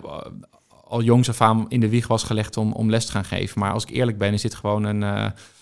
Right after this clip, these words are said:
een samenloop van omstandigheden. Dus ik, ik werkte in het U M C. Eh, daar was wat twijfel over de, de voortzetting van, eh, eh, van ons, eh, werk. Ik had een hele luxe positie, omdat ik samen met een collega die ook psychologie studeerde,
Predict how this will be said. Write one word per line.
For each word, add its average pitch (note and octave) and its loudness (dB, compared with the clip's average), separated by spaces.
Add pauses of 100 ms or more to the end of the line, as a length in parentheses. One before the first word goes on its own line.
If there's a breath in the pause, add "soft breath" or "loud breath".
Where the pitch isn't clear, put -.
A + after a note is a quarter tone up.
(160 loud breath)
een G#2+ -2
samenloop G#2+ 2
van G#2+ -2
omstandigheden. G#2 -2
Dus G#2 -2
ik, G#2 -6
ik G2+ -8
werkte G#2+ 2
in G#2 2
het G#2 0
U G#2 -2
M G#2+ 0
C. C3+ 0 (420 soft breath)
Eh, G#2 0
daar A2+ 4
was A2 2
wat A2 -4
twijfel A2+ 2
over G#2+ 0
de, G#2 2
de G#2 -4
voortzetting G#2 -2
van, G2 -4
eh, G2 -4 (100)
eh, G#2 -8
van G2 -6
ons, G2+ -6
eh, F#2 -6 (200)
werk. A#2 -4 (100)
Ik - -20
had G2+ -6
een G#2+ -2
hele G#2+ 0
luxe A2 -4
positie, G#2+ -4
omdat G#2+ -4
ik - -12
samen G#2+ -2
met G#2 -6
een G#2 -6 (600)
collega A2+ 2
die G#2+ -2
ook C#3 4
psychologie A2 0
studeerde, G2+ -4